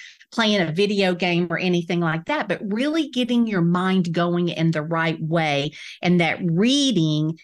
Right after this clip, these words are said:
is the best way to make that happen, and repetition. And it comes to a point where you want to read. Like, "Gosh, I missed this. I want to do this," over and over and over.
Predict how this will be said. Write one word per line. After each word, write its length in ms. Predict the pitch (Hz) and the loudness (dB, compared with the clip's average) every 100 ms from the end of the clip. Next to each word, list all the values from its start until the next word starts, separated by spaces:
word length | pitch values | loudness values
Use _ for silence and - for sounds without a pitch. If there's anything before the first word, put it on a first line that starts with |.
| _ | _
is 200 | 190 170 | -2 0
the 200 | 175 143 - | 0 -2 0
best 420 | 180 196 - - - | 0 0 -2 -6 -4
way 320 | 165 160 160 | 0 2 2
to 80 | 170 | 2
make 280 | 160 147 151 | 2 0 -2
that 200 | 156 160 | -4 -2
happen, 400 | 160 151 151 147 | -4 -4 -4 -2
and 200 | 147 147 | -2 -2
repetition. 800 | 170 170 165 294 277 - 156 151 | -2 -4 -4 -4 -2 0 -2 0
And 180 | 180 | 0
it 120 | 170 - | -2 -2
comes 300 | 240 233 233 | 0 0 0
to 100 | 175 | -2
a 60 | |
point 440 | - - 320 254 - - - | -2 -4 -4 -4 -8 -18 -2
where 100 | 214 | 2
you 220 | 196 220 | 4 4
want 360 | 185 202 294 - | 4 4 2 0
to 100 | 185 | -4
read. 400 | 160 120 - - _ _ - | -4 -8 -8 -16 _ _ -6
Like, 180 | 160 | -4
"Gosh, 280 | - 247 - | -2 0 0
I 100 | 185 | 2
missed 320 | 180 214 226 | 2 2 0
this. 220 | - 143 - | -4 -6 -4
I 120 | 175 | -2
want 400 | 175 185 233 233 | 0 2 2 0
to 100 | - | -4
do 220 | 160 147 131 | -4 -4 -4
this," 320 | 117 98 - - | -6 -6 -4 0
over 320 | 180 180 175 | 0 0 -2
and 220 | 175 165 | 0 0
over 340 | 160 151 147 | 0 -4 -4
and 180 | 151 156 - | -4 -4 -2
over. 460 | 254 226 101 - | 0 -2 -6 -10